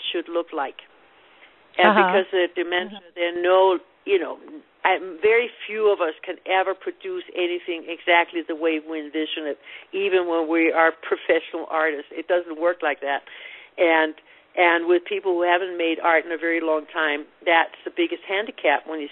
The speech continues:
Speaker 1: start.
Speaker 2: Mm-hmm.
Speaker 1: Like when, uh, when I first started a painting project, people would get stuck trying to paint realistic things, like paint a, a flower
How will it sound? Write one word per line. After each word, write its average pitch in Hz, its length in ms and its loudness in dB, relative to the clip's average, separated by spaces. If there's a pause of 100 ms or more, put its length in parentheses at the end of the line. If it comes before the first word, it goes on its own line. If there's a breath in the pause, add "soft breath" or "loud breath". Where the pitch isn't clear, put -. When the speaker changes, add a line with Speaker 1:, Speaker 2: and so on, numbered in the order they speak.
Speaker 1:
start. 170 320 -2 (960 soft breath)
Speaker 2:
Mm-hmm. 208 240 -8
Speaker 1:
Like 175 240 2
when, 170 300 2
uh, 165 280 -2
when 170 140 -8
I 170 160 -4
first 208 220 -6
started 170 400 2
a 156 80 -8
painting 190 580 -6
project, 170 520 0 (1300 loud breath)
people 226 320 -2
would 196 160 2
get 185 160 4 (200)
stuck 220 260 2 (220)
trying 175 280 -2
to 175 100 -14
paint 202 440 -6 (1120 soft breath)
realistic 190 640 0 (100)
things, 165 300 -4 (100)
like 156 280 -4
paint 185 440 -6
a, 165 240 -4 (100)
a 151 140 -4 (200)
flower 170 440 4